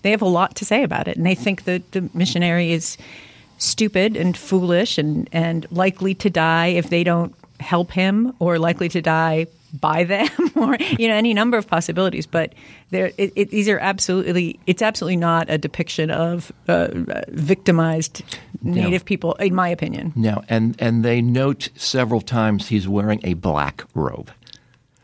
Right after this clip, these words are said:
Speaker 2: right? And so that's not, uh, just a casual gesture. They're marking him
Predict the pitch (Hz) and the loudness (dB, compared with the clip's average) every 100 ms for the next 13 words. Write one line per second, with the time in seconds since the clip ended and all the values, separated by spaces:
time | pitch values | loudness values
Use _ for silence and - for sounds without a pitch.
0 | _ - 85 87 - 90 82 104 90 98 | _ -6 -4 -4 -2 -2 0 0 0 -2
1 | - 107 98 95 92 95 85 - 101 - | 0 0 2 0 0 0 0 0 -2 -2
2 | 92 - 104 92 95 85 80 82 82 - | -6 -4 0 0 0 -2 -2 -2 -2 -2
3 | - 90 90 85 90 95 - 95 87 92 | -6 -4 -2 0 0 -2 -2 -4 -2 -2